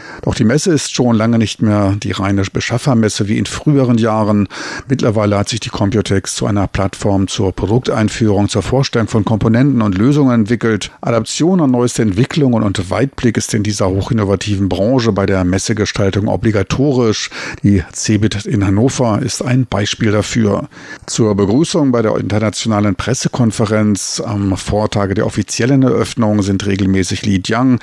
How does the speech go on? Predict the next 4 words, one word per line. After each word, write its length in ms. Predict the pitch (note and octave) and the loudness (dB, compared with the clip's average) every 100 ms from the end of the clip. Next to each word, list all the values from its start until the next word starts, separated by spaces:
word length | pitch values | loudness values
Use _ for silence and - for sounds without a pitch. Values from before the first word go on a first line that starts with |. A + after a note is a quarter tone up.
| - | -4
stellvertretender 680 | - B2 G#2 A2+ G2+ - G#2 | -2 0 2 2 2 0 0
Sekretär 520 | G#2+ G#2+ G#2 C#3 D#3 | 0 -2 -2 0 2
des 340 | B2+ G#2+ - - | 2 0 -2 -8
Taipei 420 | - G#2+ G#2+ G#2+ | -4 -2 0 -2